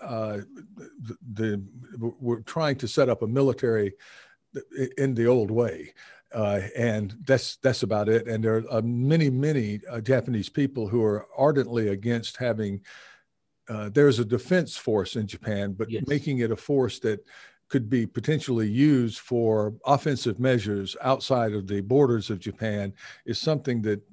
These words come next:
Speaker 1: many, many Japanese people are against. And there's, there's a strong, uh, resistance to that. And, and of course, there are people on the other side who, who, uh,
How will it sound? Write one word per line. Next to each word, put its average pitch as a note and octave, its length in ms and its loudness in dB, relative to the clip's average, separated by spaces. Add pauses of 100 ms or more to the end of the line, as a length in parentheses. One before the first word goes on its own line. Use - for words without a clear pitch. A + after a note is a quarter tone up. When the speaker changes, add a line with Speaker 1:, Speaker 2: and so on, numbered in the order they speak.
Speaker 1:
many, C#3 460 0
many C3+ 240 2
Japanese A#2 480 0
people A#2+ 440 -4
are G#2+ 200 0
against. G2+ 720 -4 (540)
And A2+ 600 -2
there's, A2 400 0
there's A#2+ 200 0
a G#2+ 60 -6
strong, B2+ 680 0 (260)
uh, A2 380 -8 (320)
resistance A#2+ 640 0
to A#2 120 -4
that. G#2+ 260 -2
And, D3 100 2
and D3+ 200 0
of C3 120 -4
course, D3 280 2
there C3 100 2
are - 20 -2
people C3+ 340 -2
on A#2+ 160 -4
the A#2 140 0
other B2 200 2
side G#2+ 420 -2
who, A2 240 0 (560)
who, A2+ 420 0
uh, A2 280 0